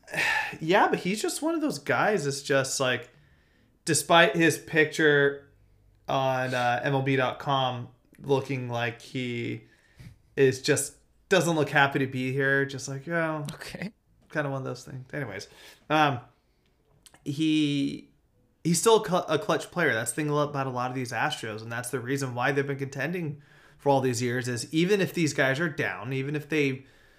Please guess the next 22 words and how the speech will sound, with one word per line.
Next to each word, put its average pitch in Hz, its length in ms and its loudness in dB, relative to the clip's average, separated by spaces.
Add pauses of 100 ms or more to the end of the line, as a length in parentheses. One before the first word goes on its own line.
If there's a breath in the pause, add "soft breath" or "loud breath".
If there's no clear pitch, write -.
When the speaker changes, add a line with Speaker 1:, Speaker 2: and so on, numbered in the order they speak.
(200 soft breath)
Speaker 1:
look 143 240 -2
at 123 120 -2
last 120 360 2
year, 101 400 -6
they 143 80 4
were 131 100 0
terrible 139 540 0
for 113 120 -8
most 104 220 -8
of 110 100 -8
the - 40 -8
season. 117 240 -6
They 127 80 0
were 113 160 -6
hurt. 147 500 -2 (480 soft breath)
But 139 180 2
guess 139 260 0
what? 156 340 2 (340)
They're 135 340 4
big 135 300 2
game 127 280 0
guys. 117 640 0